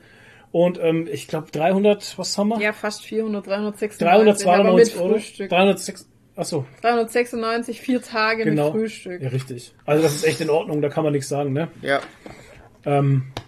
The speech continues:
Speaker 1: aber, Alter, dafür hab ich halt auch was, ne?
Speaker 2: Ja.
Speaker 3: Hm.
Speaker 1: Und, ähm,
Speaker 3: Und vor allem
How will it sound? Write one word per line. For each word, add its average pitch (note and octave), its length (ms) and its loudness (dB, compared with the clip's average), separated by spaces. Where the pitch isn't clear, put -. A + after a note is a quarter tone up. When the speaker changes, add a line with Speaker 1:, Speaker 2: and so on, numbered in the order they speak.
Speaker 1:
aber, C3 480 -2
Alter, D3+ 420 2
dafür C#3 280 0
hab E3 100 2
ich - 120 -8
halt C3 120 0
auch - 120 -4
was, C3+ 200 -4
ne? F3 140 -4
Speaker 2:
Ja. G2 360 -6
Speaker 3:
Hm. D3+ 380 -2
Speaker 1:
Und, C#3+ 460 0
ähm, C#3 320 -2
Speaker 3:
Und C#3+ 140 -6
vor - 120 4
allem D3 120 2